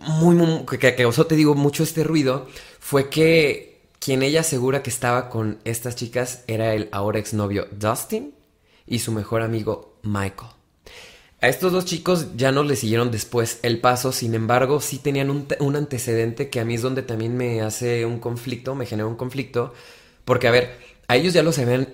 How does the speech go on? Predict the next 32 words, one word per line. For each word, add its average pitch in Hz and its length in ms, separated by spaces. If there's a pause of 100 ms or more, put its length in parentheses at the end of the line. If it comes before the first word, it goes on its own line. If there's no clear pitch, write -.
(120)
inculpado 117 840
de 101 260
que 110 120
eran 110 200
estos 113 240
saqueadores 101 560
de 95 100
tumbas. 101 420 (500)
O 107 140
sea, 117 500
sacaban 127 720
de 117 80
repente 117 420
que 131 80
los 123 160
dientes 117 360
de 117 100
oro, 120 320
que 120 100
si 117 100
las 110 160
pertenencias, 117 680
y 127 60
las 113 220
iban 151 220
a 151 140
cambiar 117 480
o 127 80
las 104 160
iban 147 160
a 135 40
vender 120 380